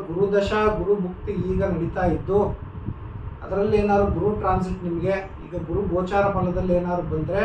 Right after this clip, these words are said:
ಇವಾಗ ಗುರುವಿನ ಬಲ ಒಂದು ಟ್ವೆಂಟಿ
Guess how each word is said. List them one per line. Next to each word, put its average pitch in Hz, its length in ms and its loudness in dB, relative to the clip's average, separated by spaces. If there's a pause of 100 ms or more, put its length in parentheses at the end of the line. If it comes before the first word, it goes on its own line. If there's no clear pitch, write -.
(240)
ಇವಾಗ 196 240 0 (560)
ಗುರುವಿನ 208 440 2 (880)
ಬಲ 185 160 2 (400)
ಒಂದು 190 240 -2
ಟ್ವೆಂಟಿ 202 300 0